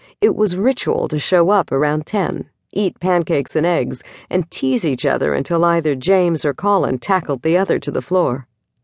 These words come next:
She loved it. "Riley's coming too," she said, placing her phone on the table. "We're heading to his cottage tonight." "You're going to Ireland?" Evelyn exclaimed, almost dropping her coffee. "Whatever for?"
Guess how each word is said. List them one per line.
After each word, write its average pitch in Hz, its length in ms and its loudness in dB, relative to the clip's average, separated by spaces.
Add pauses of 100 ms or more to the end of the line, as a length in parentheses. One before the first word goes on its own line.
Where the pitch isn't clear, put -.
(340)
She 226 200 0
loved 190 420 0
it. - 200 -8 (1000)
"Riley's 247 480 6
coming 202 260 4
too," 185 380 2 (180)
she - 160 -6
said, - 420 -2
placing 147 360 -2
her 143 100 -2
phone 156 300 2
on 131 120 0
the 135 80 -2 (120)
table. 131 300 -2 (460)
"We're 247 120 6
heading 269 280 4
to 254 120 4
his 233 160 4
cottage 247 420 2
tonight." 143 460 0 (640)
"You're 165 180 -2
going 202 300 0
to - 180 -2
Ireland?" 226 560 2 (340)
Evelyn 165 360 2
exclaimed, 151 640 -2 (260)
almost 208 380 4
dropping 143 360 2
her 151 120 0
coffee. 180 420 -2 (380)
"Whatever 339 380 4
for?" 339 600 4